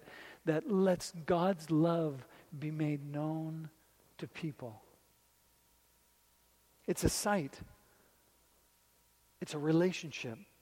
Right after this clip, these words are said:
where God proclaims his love.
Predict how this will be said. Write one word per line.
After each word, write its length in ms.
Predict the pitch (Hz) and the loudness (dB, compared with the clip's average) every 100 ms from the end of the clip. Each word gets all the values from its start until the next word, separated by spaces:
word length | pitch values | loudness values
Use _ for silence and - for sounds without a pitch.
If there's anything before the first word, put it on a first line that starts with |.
| _ _ _ _ _ _ _ _ _ _ _ _ _ _ _ _ - | _ _ _ _ _ _ _ _ _ _ _ _ _ _ _ _ -10
where 120 | 143 | -6
God 280 | 123 147 139 | 0 0 0
proclaims 600 | - 135 - 156 147 127 | -8 -8 -2 -2 -2 -6
his 160 | 143 127 | -8 -2
love. 320 | 143 135 | 0 -2